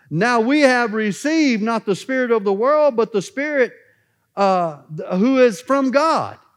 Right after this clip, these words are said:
So if the Spirit of God knows everything and he lives on the inside of you,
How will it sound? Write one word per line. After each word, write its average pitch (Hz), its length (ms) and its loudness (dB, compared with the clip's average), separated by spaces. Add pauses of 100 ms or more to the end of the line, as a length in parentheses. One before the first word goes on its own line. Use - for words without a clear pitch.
(280)
So 262 240 6
if 226 120 4
the 202 140 -2
Spirit 311 340 -2
of 247 80 -2
God 285 240 2
knows 240 260 0
everything 214 420 0
and 214 60 0
he 220 80 2
lives 240 220 0
on 262 160 -2
the 240 80 -2
inside 233 400 -2
of 196 80 -2
you, 262 340 -2